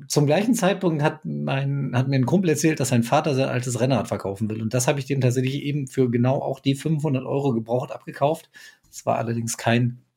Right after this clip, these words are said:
schönes Bianchi, sondern ein, äh,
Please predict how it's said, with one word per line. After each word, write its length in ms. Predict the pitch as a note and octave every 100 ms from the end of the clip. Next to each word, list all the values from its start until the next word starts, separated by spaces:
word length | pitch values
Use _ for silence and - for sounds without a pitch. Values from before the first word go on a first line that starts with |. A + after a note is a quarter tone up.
| -
schönes 480 | - B2 A#2+ B2 -
Bianchi, 460 | A#2 A2+ B2 C3
sondern 460 | A#2 A2+ A2 A2+ - _ _ _ _ _ _ _ - -
ein, 340 | - G#2+ G#2+ C3
äh, 380 | A2 A2 G#2+